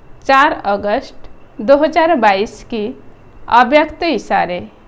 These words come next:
आज परमपिता परमात्मा हम बच्चों को कह रहे हैं, "बच्चे, पवित्रता के महत्व को जान, महान बनो।"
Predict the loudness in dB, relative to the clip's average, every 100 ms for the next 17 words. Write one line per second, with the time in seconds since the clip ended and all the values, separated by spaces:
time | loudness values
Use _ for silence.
0 | -20 -2 4 4 2 -2 -16 -20 -20 -20
1 | -20 0 2 4 0 0 0 2 0 0
2 | -2 -4 -6 -8 -6 -12 -16 -20 -20 -20
3 | -20 -8 -4 -2 -4 -2 -2 0 0 0
4 | 0 -2 -2 -4 -4 -2 -2 -4 -14 -20
5 | -20 -20 -6 -2 -2 -2 0 0 -2 -12
6 | -18 -20 -20 -20 -20 0 2 2 0 2
7 | 2 4 0 2 0 0 -2 -2 -2 0
8 | 0 0 0 -2 -6 -14 -20 -20 -8 -4
9 | -2 0 0 0 -4 -6 -10